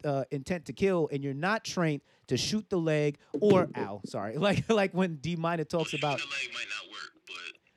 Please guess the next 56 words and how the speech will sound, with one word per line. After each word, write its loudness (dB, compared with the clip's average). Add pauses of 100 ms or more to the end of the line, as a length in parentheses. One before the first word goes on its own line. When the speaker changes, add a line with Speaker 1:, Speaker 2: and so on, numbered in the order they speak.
(220)
Speaker 1:
it 4
might 2
not 4
work, 6
Speaker 2:
shooting -6
the 4
arm 6
Speaker 1:
fine, 4
Speaker 2:
and -4
the -8
gun -8
Speaker 1:
but 6
Speaker 2:
in, -2
it's, -10
and -10
that -4
might -10
work. -12 (260)
You 4
Speaker 1:
if, 2
Speaker 2:
know -6
what -4
I 8
Speaker 1:
if 4
Speaker 2:
mean? -
Speaker 1:
somebody, 2
if 2
somebody 0
has 2
a -2
knife 0
in -2
their 2
hand, 0 (600)
uh, 6
shooting -2
the 2
shoulder, 0 (200)
you 2
have 4
targets, -2 (120)
you -4
have -2
target 0
practice. -2 (200)
<laughs> 4 (260)
You 2
shouldn't 2
just -2
be 0
practicing 2
shooting 0
somebody 2
in 0
the 4
heart. 6